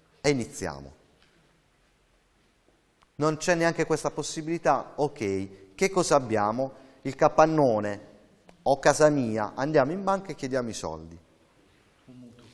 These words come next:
Speaker 1: Un mutuo. Allora, questa è una cosa che uno deve fare sempre.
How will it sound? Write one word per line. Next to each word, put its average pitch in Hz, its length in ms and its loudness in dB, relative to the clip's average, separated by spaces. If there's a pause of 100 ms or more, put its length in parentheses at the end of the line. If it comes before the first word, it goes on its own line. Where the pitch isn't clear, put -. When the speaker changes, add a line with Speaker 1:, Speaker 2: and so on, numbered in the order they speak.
(540)
Speaker 1:
Un 143 160 -2
mutuo. 87 380 -8 (1200)
Allora, 110 560 4
questa - 420 2
è 113 40 -2
una 127 120 -2
cosa 101 320 -6
che - 80 -6
uno 120 200 -2
deve 95 200 -4
fare 104 300 -2
sempre. 85 640 -4